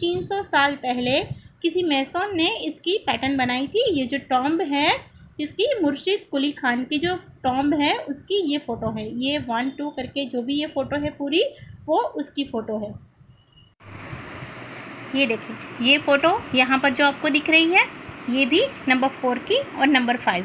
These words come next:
की। ये सारी फ़ोटो जो है वो उस टॉम्ब की है।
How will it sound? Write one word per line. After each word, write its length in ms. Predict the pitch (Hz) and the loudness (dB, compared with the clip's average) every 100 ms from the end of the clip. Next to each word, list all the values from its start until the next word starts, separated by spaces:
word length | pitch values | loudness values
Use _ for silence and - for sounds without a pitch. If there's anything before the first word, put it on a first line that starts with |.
| - | -4
की। 460 | 190 - - - 302 | -8 -8 -10 2 6
ये 120 | 427 | 6
सारी 300 | - 320 349 | 6 6 4
फ़ोटो 320 | 330 285 277 | 4 4 4
जो 140 | 277 302 | 2 2
है 180 | 277 339 | 4 4
वो 260 | 330 277 370 | 4 6 6
उस 420 | - 285 277 - | 4 0 -4 2
टॉम्ब 340 | 233 220 247 302 - | 2 4 0 -2 0
की 80 | 311 | 4
है। 200 | 302 | 6